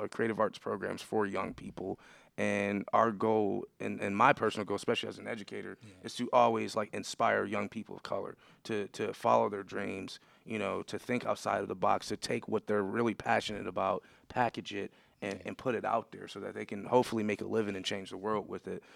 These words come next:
Speaker 1: Um, you know, and, but I also, you know, want them to know, like, yo, there are people, you're not alone in that process,
Speaker 2: Yeah.
Speaker 1: right? There are people who have,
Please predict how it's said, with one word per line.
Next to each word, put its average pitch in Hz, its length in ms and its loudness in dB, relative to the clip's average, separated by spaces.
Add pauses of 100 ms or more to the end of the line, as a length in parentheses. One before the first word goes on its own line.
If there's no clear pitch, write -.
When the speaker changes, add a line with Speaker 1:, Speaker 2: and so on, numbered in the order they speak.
(220)
Speaker 1:
Um, 98 480 4 (100)
you 113 140 -2
know, 98 240 0
and, 110 240 0
but 117 160 4
I 110 260 6
also, 110 580 4 (220)
you 110 120 0
know, 92 260 0 (220)
want 117 320 2
them 101 180 2
to 98 140 -8
know, 104 240 2
like, 92 240 -2
yo, 101 120 -2
there 107 140 0
are 104 80 0
people, - 300 -8
you're 117 100 2
not 113 160 4
alone 98 300 2
in 85 80 -4
that 85 160 -8
process, - 460 -10
Speaker 2:
Yeah. 95 60 -6
Speaker 1:
right? 101 180 -4 (240)
There 113 100 4
are - 20 0
people 113 400 0
who 101 380 -2 (220)
have, 104 440 4